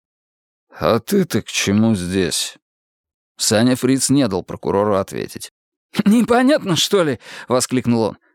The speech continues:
«Баты, тебя, Ваня, у него на глазах грохнуть собирался,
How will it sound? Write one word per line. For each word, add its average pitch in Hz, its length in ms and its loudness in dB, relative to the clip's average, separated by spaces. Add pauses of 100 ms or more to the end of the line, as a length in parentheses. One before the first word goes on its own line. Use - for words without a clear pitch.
(120)
«Баты, 233 540 2
тебя, 240 360 0
Ваня, 208 380 0 (240)
у 175 100 4
него 233 240 4
на 233 120 2
глазах 220 460 2
грохнуть 151 460 -2
собирался, - 600 -2